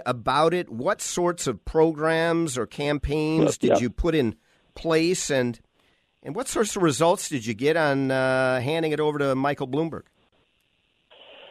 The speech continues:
Speaker 2: I really made a decision early on, and it came with advice from my campaign chairman, Arnie Burns, who had been former deputy attorney general under Ronald Reagan. I had been associate attorney general.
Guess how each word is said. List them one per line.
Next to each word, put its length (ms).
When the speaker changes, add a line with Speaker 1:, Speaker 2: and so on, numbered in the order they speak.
Speaker 2:
I 140
really 480
made 220
a 60
decision 580
early 320
on, 340
and 140
it 120
came 380
with 240
advice 440
from 120
my 140
campaign 640
chairman, 420
Arnie 260
Burns, 380
who 60
had 100
been 180
former 220
deputy 460
attorney 320
general 420
under 160
Ronald 360
Reagan. 260
I 80
had 100
been 140
associate 440
attorney 320
general. 220